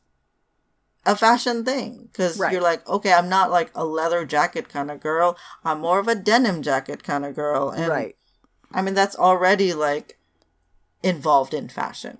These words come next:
Speaker 1: right?
Speaker 2: Right.
Speaker 1: So,
Speaker 2: Sure.
Speaker 1: as little or as much as you do, you still, like, participate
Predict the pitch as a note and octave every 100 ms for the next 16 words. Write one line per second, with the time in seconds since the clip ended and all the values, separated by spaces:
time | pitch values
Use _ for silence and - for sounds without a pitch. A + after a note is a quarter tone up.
0 | - C#3+ D3 E3 D3+ F#3+ F3 E3+ D#3 G3+
1 | D3 C#3+ _ _ _ _ _ _ _ _
2 | - F#3+ F#3+ G3+ A#3+ A#3+ A3 - F3+ -
3 | E3+ E3 D#3 F3 F3 F3 - - _ _
4 | _ - E3 E3+ D#3 E3 F#3+ G3 D#3+ -
5 | F3+ F3 C#3+ - - D3+ - F3 - -
6 | E3+ C#3+ - _